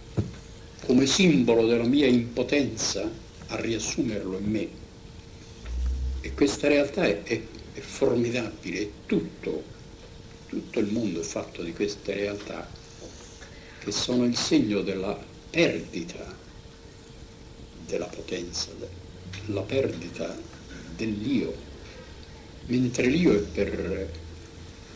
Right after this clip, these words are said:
è la forza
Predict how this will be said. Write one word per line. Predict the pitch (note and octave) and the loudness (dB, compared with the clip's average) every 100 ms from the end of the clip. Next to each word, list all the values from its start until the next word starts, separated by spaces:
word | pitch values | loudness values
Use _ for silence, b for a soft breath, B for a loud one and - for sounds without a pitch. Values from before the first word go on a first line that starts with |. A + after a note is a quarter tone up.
| B B B B B - - | B B B B B -12 -2
è | A2 G#2 G2+ - - - - - - - - - - | 4 8 8 6 0 -12 -14 -14 -14 -14 -16 -16 -12
la | - - | -6 -4
forza | - - - - - F#2 - - | 0 2 2 -2 -2 -4 -6 -10